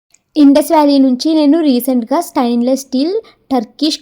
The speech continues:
కాఫీ మేకర్ అయితే తీసుకున్నానండి. ఎప్పుడో వన్ ఇయర్ క్రితం కూడా తీసుకున్నానండి. స్టవ్ మీద సరిగ్గా ఫిట్ అవ్వట్లేదు అనేది అమ్మకి ఇచ్చానన్నమాట. ఇప్పుడు ఇందులో మనకి టూ సైజెస్ వచ్చాయండి. స్మాల్ ఒకటి ఉంది, మీడియం కూడా ఉన్నది. అయితే మనకి ఏంటంటే,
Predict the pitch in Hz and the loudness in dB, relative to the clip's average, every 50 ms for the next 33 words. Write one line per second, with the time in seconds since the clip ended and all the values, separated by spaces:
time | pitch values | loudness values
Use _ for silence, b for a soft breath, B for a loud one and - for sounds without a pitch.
0 | _ - 254 233 226 - 269 262 262 262 240 247 - 233 233 226 226 - 294 285 | _ -4 -4 -4 -4 -4 -2 -2 -2 -2 -2 -4 -6 -6 -6 -6 -4 -6 -4 -2
1 | 294 247 240 - _ - 240 240 240 233 226 214 214 208 214 220 240 320 453 - | -2 -4 -4 -6 _ -6 -6 -4 -4 -4 -4 -4 -4 -4 -6 -4 -4 -6 -6 -8
2 | _ _ - 320 302 302 - - 311 330 359 381 392 359 302 294 294 277 277 285 | _ _ -2 -2 -2 0 0 0 2 2 2 2 2 2 2 4 4 4 2 2
3 | 277 - 311 - 320 277 269 302 302 311 311 339 285 269 269 - - 262 269 285 | 0 -4 -4 -4 -2 -2 -2 -2 -2 -2 0 0 -2 -2 -2 -2 -2 -2 0 0
4 | 277 269 262 247 240 302 403 415 - - 285 262 262 254 269 269 311 302 320 277 | 0 0 0 0 -2 -2 -4 -4 -2 0 0 2 2 0 0 -2 -2 -4 -4 -6
5 | 233 - - 269 277 277 277 - 254 262 262 262 269 233 254 247 240 254 269 370 | -6 -4 -6 -4 -4 -6 -6 -6 -8 -6 -4 -4 -4 -4 -2 -4 -2 -4 -2 -2
6 | 349 302 240 240 247 254 285 277 277 - 254 233 226 226 220 214 208 208 226 233 | -2 -2 -2 -2 -2 -4 -6 -6 -4 -6 -4 -4 -2 -4 -4 -4 -6 -6 -6 -6
7 | 262 330 392 466 311 277 277 - 285 285 277 285 294 285 285 B B B B B | -4 -4 -4 -2 -4 -4 -2 0 0 0 2 0 -2 -4 -6 B B B B B
8 | B _ - 262 269 262 254 285 302 311 294 294 269 269 359 370 359 - 330 302 | B _ 0 0 2 2 2 2 0 0 0 0 0 -2 -4 -6 -2 0 0 0
9 | 302 - - 269 247 233 254 269 269 285 269 277 - 262 247 240 233 233 247 349 | 0 0 0 -2 0 0 -2 -2 -2 -2 -4 -2 -4 -4 -4 -2 -2 -2 -2 -4
10 | 392 381 - 285 277 254 247 247 262 262 254 233 233 247 254 233 233 254 381 427 | -4 -2 0 0 0 2 0 0 0 0 -2 -2 -2 -2 -2 -2 0 -2 -2 0
11 | 403 320 269 247 233 240 233 240 233 - 233 233 254 277 277 254 233 220 208 190 | 2 2 2 2 0 -2 -4 -4 -4 -6 -6 -4 -2 0 0 0 0 -2 -4 -4
12 | 233 285 415 571 B B B B B B B B B - 240 254 262 254 320 339 | -4 -2 -2 -2 B B B B B B B B B -4 -2 -2 -2 0 -2 -2
13 | 330 339 330 285 294 - 302 277 269 262 269 262 277 262 262 254 - 294 320 403 | 0 0 0 0 0 0 2 2 2 2 2 0 0 -2 -4 -4 -4 -4 -2 -2
14 | 508 | -4